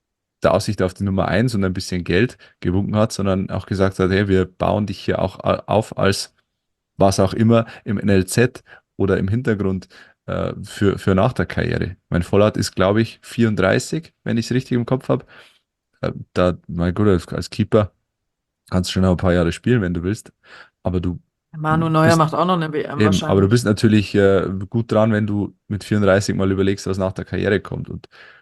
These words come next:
Speaker 1: er hätte wahrsch-, er hätte die Sicherheit in Nachhinein gehabt, da was zu machen, aber,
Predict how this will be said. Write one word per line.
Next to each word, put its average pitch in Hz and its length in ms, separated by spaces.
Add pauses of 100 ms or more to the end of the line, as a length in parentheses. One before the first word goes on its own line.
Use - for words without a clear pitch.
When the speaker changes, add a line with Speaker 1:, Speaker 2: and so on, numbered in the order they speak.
(680)
Speaker 1:
er 87 100
hätte 104 300
wahrsch-, 95 160
er 85 120
hätte 98 180
die 98 100
Sicherheit 95 400
in 92 60
Nachhinein 98 360
gehabt, 92 320
da 98 100
was 95 240
zu - 120
machen, 95 400
aber, 95 420